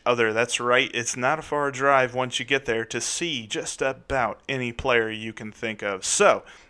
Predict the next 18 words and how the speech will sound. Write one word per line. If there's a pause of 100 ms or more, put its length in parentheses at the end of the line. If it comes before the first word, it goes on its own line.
(140)
if
you're
thinking
about
making
the
trip
out
to
Arizona, (240)
go
to
visitarizona
dot
com
slash
spring
training.